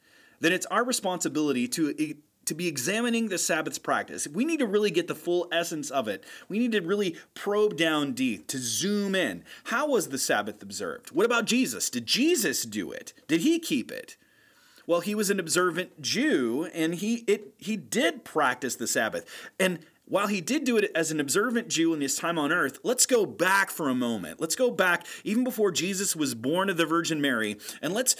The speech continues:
let's go all the way back to the very dawn of time for a moment. Because God is the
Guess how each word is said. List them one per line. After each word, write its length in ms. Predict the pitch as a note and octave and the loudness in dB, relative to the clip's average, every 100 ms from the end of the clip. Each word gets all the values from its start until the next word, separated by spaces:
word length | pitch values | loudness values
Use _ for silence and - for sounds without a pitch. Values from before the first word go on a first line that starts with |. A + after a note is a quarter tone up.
| - | -2
let's 180 | G#3+ - | -2 2
go 220 | G3 F#3 | 2 0
all 260 | F#3+ G#3 B3 | -2 0 2
the 80 | B3 | 4
way 140 | G#3+ | 2
back 260 | E3+ E3 E3 | 2 0 0
to 80 | D3 | -2
the 60 | |
very 240 | C#3 D#3 D#3+ | -4 0 -2
dawn 540 | A#2 C3+ D#3+ E3 D#3+ | 0 0 2 2 2
of 240 | D#3 C3+ - | 0 -4 -4
time 400 | C3 A#2 A2 G#2+ | -2 -2 -2 -4
for 160 | G#2+ | -6
a 60 | G2 | -6
moment. 380 | F#2 E2+ - - _ _ _ _ _ _ _ _ _ _ _ | -6 -8 -10 -20 _ _ _ _ _ _ _ _ _ _ _
Because 260 | D#3+ G3 D#3+ | 0 0 2
God 360 | F3+ A3 B3 B3+ | 0 0 0 0
is 300 | F3 F3 D3+ | 0 0 0
the 400 | D#3 D#3 D#3 D#3 | -2 0 -2 -4